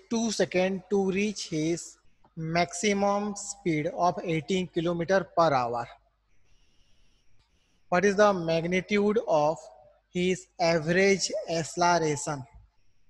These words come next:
So average acceleration can be written as, that is,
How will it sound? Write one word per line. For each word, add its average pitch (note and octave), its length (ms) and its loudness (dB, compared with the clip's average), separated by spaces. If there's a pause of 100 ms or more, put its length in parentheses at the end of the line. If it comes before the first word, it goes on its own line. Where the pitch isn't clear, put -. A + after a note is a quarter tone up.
(720)
So D#3+ 320 -8 (140)
average E3 500 0 (120)
acceleration F3+ 680 0 (100)
can E3 180 -2
be E3 180 -2
written D#3 280 -2
as, C#3+ 460 -10
that E3 100 -8
is, D3+ 160 -10